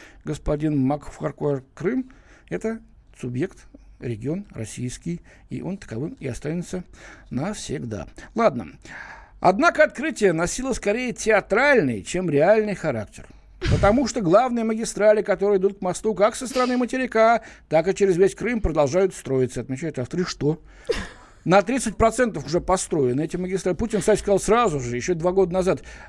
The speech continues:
"Э, ребята, не забывайте про то, что мост сделаем и во, во что он уткнётся". Идёт строительство магистрали Таврия. Кстати говоря, вот бо-, большое количество строительной техники будет переброшено именно туда, или Таврида,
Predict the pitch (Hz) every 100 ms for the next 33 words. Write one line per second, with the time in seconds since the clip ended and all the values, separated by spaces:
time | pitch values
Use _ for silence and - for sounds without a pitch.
0 | - 147 151 165 185 - 123 110 147 151
1 | 170 175 202 208 160 147 151 143 175 -
2 | 151 143 131 147 180 - 127 139 233 208
3 | 139 127 143 143 143 - 160 151 - 226
4 | 143 - - - - - - - - -
5 | 139 156 220 226 - 170 208 214 - 143
6 | 147 147 - 208 156 - 135 123 127 160
7 | 202 - 190 170 151 180 165 107 _ _
8 | - - - 151 - _ 135 143 151 170
9 | 170 165 156 165 143 151 131 156 160 143
10 | 147 208 - 143 131 143 - 151 156 147
11 | 139 135 131 127 139 131 120 151 139 139
12 | 135 170 -